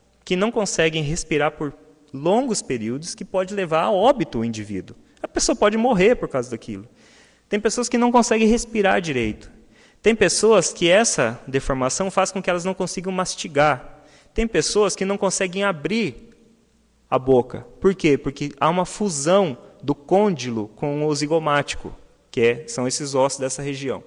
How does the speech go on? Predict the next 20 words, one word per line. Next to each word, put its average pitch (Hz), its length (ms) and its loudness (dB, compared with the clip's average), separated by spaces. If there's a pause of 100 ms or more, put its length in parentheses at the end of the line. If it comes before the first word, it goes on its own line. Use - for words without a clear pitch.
(220)
A - 100 -20
pessoa 214 240 -2
não 220 200 -2
abre, 165 400 -2 (480)
não 160 220 -4
abre 160 220 2
a 185 40 0
boca. 151 460 -4 (1300)
Nós 226 200 2
começamos 226 480 0
a 208 40 0
desenvolver 135 960 -4 (240)
uma 113 140 -12
tecnologia 117 840 -8
baseada 120 500 -4
em 104 60 -12
software 107 400 -10
livre 107 400 -8 (640)
justamente 190 640 -4
pra, - 640 0